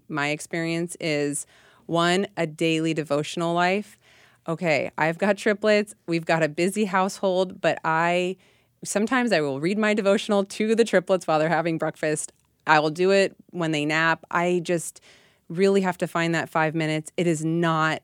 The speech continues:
a lot of time. It's five less minutes on social media to read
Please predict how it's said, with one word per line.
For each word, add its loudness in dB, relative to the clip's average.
a -4
lot 0
of -6
time. -2
It's -10
five -4
less -4
minutes -4
on -6
social -8
media -4
to -4
read -2